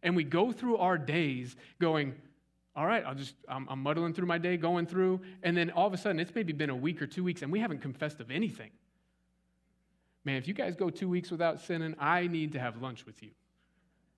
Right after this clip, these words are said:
Because this is something that we should be walking in at all times. W-, one of my professors at my seminary, uh,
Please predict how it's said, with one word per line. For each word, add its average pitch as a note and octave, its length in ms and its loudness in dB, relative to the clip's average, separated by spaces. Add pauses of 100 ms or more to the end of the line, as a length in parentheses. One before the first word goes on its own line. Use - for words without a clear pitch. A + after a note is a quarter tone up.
(1400)
Because B3 340 4
this C#4 200 2
is - 160 -2
something A3 360 2
that F#3+ 120 4
we F#3 120 2
should F3+ 220 0
be D3 120 0
walking D#3+ 680 0
in C3 420 -4 (260)
at D#3+ 220 0
all D#3+ 340 2
times. C#3 400 -4
W-, F#3+ 200 -10
one G3 160 2
of A3+ 60 2
my E3 120 2
professors C3+ 680 -4
at B2+ 180 -6
my B2+ 120 -8
seminary, B2 520 -8
uh, A#2+ 220 -6